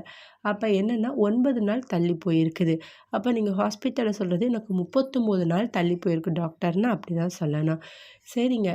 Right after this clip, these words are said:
இதை முதல்ல நான் வீட்ல எப்படி செக் பண்ணுவது அப்படிங்கிறத ஃபஸ்ட்டு பார்த்துடலாம். பொதுவா இந்த பிரெக்னன்சி டெஸ்ட் எடுக்கிறப்ப ஏழுலிருந்து பத்து நாட்கள் வெயிட் பண்ணணும். உங்களுக்கு பீரியட் ரெகுலரா இருந்தாலும் சரி, இர்ரெகுலரா இருந்தாலும் சரி.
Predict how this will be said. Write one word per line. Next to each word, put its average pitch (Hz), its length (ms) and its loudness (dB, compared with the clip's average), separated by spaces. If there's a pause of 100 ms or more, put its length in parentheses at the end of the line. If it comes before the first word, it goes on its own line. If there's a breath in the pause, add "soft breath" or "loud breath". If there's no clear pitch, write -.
இதை 202 240 2
முதல்ல 208 340 0
நான் 208 220 -2
வீட்ல 247 440 0
எப்படி 185 340 0
செக் - 280 -8
பண்ணுவது 165 460 0 (320)
அப்படிங்கிறத 185 560 0
ஃபஸ்ட்டு 190 360 -4
பார்த்துடலாம். 156 600 -2 (500 loud breath)
பொதுவா 226 440 4 (240)
இந்த 190 180 0
பிரெக்னன்சி 196 640 0
டெஸ்ட் 196 340 -2
எடுக்கிறப்ப 180 600 -2 (580 loud breath)
ஏழுலிருந்து 220 720 4 (100)
பத்து 180 400 0
நாட்கள் 220 440 -2
வெயிட் 160 240 0
பண்ணணும். 165 380 0 (140)
உங்களுக்கு 175 420 0
பீரியட் 202 420 0
ரெகுலரா 185 460 2
இருந்தாலும் 180 460 2
சரி, 202 320 -2
இர்ரெகுலரா 180 600 2
இருந்தாலும் 165 460 2
சரி. 165 260 0